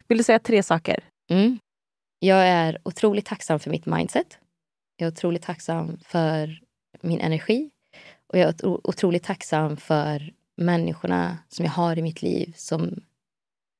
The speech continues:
Speaker 2: ger mig friheten att få vara den jag är.
Speaker 1: Mm. Fint.
Speaker 2: Mm.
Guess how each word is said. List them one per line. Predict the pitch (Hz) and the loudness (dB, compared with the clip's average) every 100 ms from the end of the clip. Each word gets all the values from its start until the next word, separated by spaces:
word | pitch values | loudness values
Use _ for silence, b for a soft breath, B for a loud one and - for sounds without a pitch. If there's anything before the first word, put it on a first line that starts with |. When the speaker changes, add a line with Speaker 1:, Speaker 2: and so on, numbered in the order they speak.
| _ | _
Speaker 2:
ger | 180 185 180 | -2 2 4
mig | 170 | 2
friheten | 165 180 156 165 165 | -2 0 0 0 -4
att | |
få | - | -6
vara | 165 165 - - - _ | -4 -2 -2 -6 -8 _
den | 170 170 | -4 -2
jag | 175 175 175 - | -4 -6 -10 -12
är. | - - - _ _ _ _ - | -12 -10 -12 _ _ _ _ -4
Speaker 1:
Mm. | 196 185 185 185 - _ _ _ _ _ _ _ _ - | -2 -2 -4 -10 -18 _ _ _ _ _ _ _ _ -12
Fint. | 240 226 226 _ - | -10 -8 -12 _ -10
Speaker 2:
Mm. | 202 214 240 | -8 -8 -10